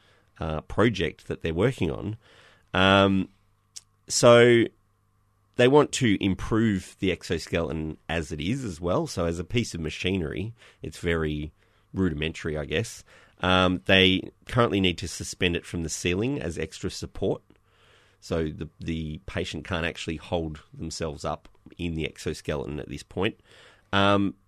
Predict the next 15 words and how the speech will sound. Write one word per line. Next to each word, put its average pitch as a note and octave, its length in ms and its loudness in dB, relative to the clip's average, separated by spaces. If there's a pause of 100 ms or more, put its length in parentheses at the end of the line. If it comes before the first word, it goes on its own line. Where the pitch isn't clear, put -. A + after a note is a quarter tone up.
(160)
but A2 100 4
if A2 140 -2
they G2+ 300 6
can F#2 460 -2
remove G#2 480 0
that D#2 220 -2 (460)
requirement E2+ 680 -2
for E2 220 -6
it - 100 -12
to - 80 -12
be D#2+ 100 -8
suspended, A2+ 800 -2 (320)
then G2 140 2
obviously F2+ 360 -2
then D#2 320 -6